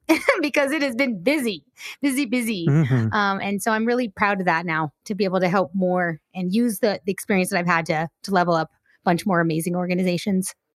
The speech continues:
Speaker 2: Yeah, and, and you certainly have, and everything that, you've always been very open at sharing what you've learned
Speaker 1: Yeah.
Speaker 2: and, and your frameworks, and
Speaker 1: Yeah.
Speaker 2: I, I think a lot of people that are doing this work today are building upon the, the kind of foundation that you started. So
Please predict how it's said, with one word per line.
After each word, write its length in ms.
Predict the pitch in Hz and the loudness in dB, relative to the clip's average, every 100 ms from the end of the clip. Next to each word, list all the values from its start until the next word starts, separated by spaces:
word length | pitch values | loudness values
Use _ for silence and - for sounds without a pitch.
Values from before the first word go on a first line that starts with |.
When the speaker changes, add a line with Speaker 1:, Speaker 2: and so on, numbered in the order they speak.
| _ | _
Speaker 2:
Yeah, 240 | 139 120 113 | 0 2 2
and, 160 | 135 156 | 2 4
and 140 | 160 | 4
you 60 | 135 | 4
certainly 440 | - 139 123 123 | 4 2 2 0
have, 380 | 110 127 120 120 | 2 2 2 0
and 220 | 120 123 | -2 -4
everything 420 | 165 139 135 143 131 | 0 2 2 2 2
that, 180 | 131 - - - | 0 -2 -14 2
you've 160 | 185 180 | 6 6
always 220 | 170 131 | 6 2
been 120 | 143 | 0
very 320 | 139 131 131 - | 2 2 0 0
open 360 | 151 135 139 | -2 0 -2
at 120 | 127 123 | -2 -6
sharing 400 | - 135 127 123 | -6 -4 -4 -4
what 160 | 127 | -6
you've 180 | 135 123 | -8 -4
learned 320 | 185 196 180 | -2 2 4
Speaker 1:
Yeah. 140 | 208 127 | 4 0
Speaker 2:
and, 80 | 147 | -6
and 340 | 127 117 123 - | -8 -8 -10 -12
your 100 | 127 | -8
frameworks, 640 | - 185 156 151 135 - 143 | -2 2 4 4 2 -4 -6
and 300 | 123 120 120 - | -6 -6 -4 0
Speaker 1:
Yeah. 240 | 202 185 147 | 2 2 -2
Speaker 2:
I, 240 | 131 143 | -2 -2
I 60 | 139 - | -6 -6
think 120 | 127 | -6
a 60 | 127 | -2
lot 280 | 131 131 131 | 2 4 4
of 80 | 127 | 2
people 300 | 135 131 127 | -2 0 0
that 140 | 127 | 0
are 140 | 120 117 | -2 0
doing 240 | 131 123 | 0 0
this 200 | 123 - | -2 -2
work 200 | 131 117 | -4 -4
today 500 | - 143 147 131 127 - - _ - | -2 2 4 2 0 -6 -20 _ -4
are 240 | 139 117 - _ - | -2 -2 -8 _ 4
building 380 | 156 147 143 131 | 6 6 4 2
upon 580 | - 131 117 117 123 - | 2 2 4 2 -2 -2
the, 320 | 135 120 139 | 0 0 -2
the 60 | 160 | -4
kind 180 | - 139 | 0 0
of 60 | |
foundation 400 | - 127 127 117 | 2 2 2 0
that 100 | 117 | -2
you 140 | 135 123 | 0 -2
started. 420 | - 131 131 - | -2 -6 -6 -8
So 420 | - - 117 120 | -4 0 2 0